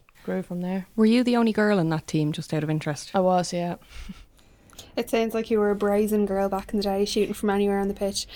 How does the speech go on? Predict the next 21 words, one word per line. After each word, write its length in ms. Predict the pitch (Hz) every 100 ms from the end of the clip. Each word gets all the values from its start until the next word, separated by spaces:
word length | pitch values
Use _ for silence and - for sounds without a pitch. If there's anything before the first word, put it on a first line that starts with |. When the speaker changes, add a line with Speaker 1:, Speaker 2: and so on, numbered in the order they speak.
| - - -
Speaker 3:
But 60 | 233
you 80 | 233
got 220 | 311 -
called 260 | - 277
up 80 | 254
to 100 | -
play 200 | 226 220
at 80 | 214
national 380 | 208 214 214 226
level 240 | 202 190
at 80 | 185
quite 180 | - 196
a 40 |
young 200 | 196 196
age, 300 | 196 196 196
starting 340 | 196 - 196 196
in 80 | 196
the 80 |
under 160 | 196 202
seventeen 560 | 202 196 202 214 220 233
squad. 380 | - - -